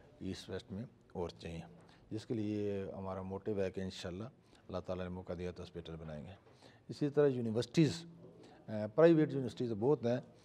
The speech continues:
लेकिन जिस तरह कायद आज़म यूनिवर्सिटी है, इस्लामिक यूनिवर्सिटी है, अल्लामा इकबाल यूनिवर्सिटी है, इस तरह की बड़ी यूनिवर्सिटियाँ हम यहाँ पर, अ, एक दो और बनाएं कि ताकि लोगों को शऊर मिले, लोगों को तालीम मिले। तो वो अल्हम्दुलिल्लाह बड़े टैलेंटेड लोग हैं,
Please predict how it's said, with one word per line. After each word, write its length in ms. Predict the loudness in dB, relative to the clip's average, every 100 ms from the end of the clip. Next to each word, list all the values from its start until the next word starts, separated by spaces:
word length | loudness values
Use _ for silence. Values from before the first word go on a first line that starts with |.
| -14 -10
लेकिन 380 | -6 -4 -4
जिस 140 | -4 -8
तरह 100 | -4
कायद 300 | 0 2 2
आज़म 160 | 2
यूनिवर्सिटी 400 | 2 -2 -4 -2
है, 120 | 0 0
इस्लामिक 380 | -2 -4 -4
यूनिवर्सिटी 360 | -4 -4 -4 -4
है, 160 | -4 -6 -14 -20 -10
अल्लामा 260 | -4 0 0
इकबाल 300 | 2 2 4
यूनिवर्सिटी 400 | 2 -2 -4 -4
है, 100 | -4 -6 -20 -20 -12
इस 120 | -12 -8
तरह 120 | -6
की 80 | -4
बड़ी 240 | -2 0
यूनिवर्सिटियाँ 640 | 0 -4 -6 -8 -6 -6 -4
हम 140 | -6
यहाँ 160 | -6 -8
पर, 140 | -10 -16 -20 -20 -16 -10
अ, 560 | -8 -6 -8 -10 -12
एक 80 | -10
दो 320 | -6 -4 0 0
और 100 | 0
बनाएं 340 | -2 -4 -6 -8 -12 -14 -12
कि 60 | -12
ताकि 600 | -2 0 0 -4 -10 -10 -18 -20 -12
लोगों 240 | -10 -8
को 160 | -8 -10
शऊर 320 | -6 -4 -4
मिले, 240 | -2 -4 -4
लोगों 280 | -6 -6 -8
को 60 |
तालीम 360 | -8 -8 -4 -4
मिले। 220 | -4 -6 -10 -18 -20 -20 -14 -8
तो 120 | -6
वो 340 | -2 0 0
अल्हम्दुलिल्लाह 540 | 0 -2 -2 -2 0 0
बड़े 200 | 0 -2
टैलेंटेड 480 | -2 -2 0 0
लोग 240 | 0 -2 -2
हैं, 140 | -6